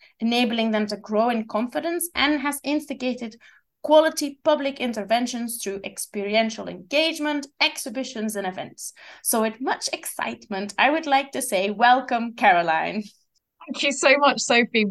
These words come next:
Speaker 2: Thank you for having me today.
Speaker 1: So Caroline, to start, could you tell us a little more about yourself, what you do both as an artist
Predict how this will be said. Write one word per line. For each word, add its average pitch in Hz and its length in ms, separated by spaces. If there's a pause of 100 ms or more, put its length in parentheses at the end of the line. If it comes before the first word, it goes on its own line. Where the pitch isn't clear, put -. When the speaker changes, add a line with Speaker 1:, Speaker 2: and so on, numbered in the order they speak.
Speaker 2:
Thank 294 260
you 285 120
for 254 100
having 226 300
me 202 140
today. 180 380 (240)
Speaker 1:
So 302 260
Caroline, 254 640
to 392 140
start, 196 440
could 415 200
you 427 120
tell 359 240
us 320 180
a 311 40
little 277 220
more 240 340
about 208 360
yourself, 330 680 (460)
what 262 260
you 240 140
do 262 220
both 233 320
as 262 200
an 220 100
artist 277 640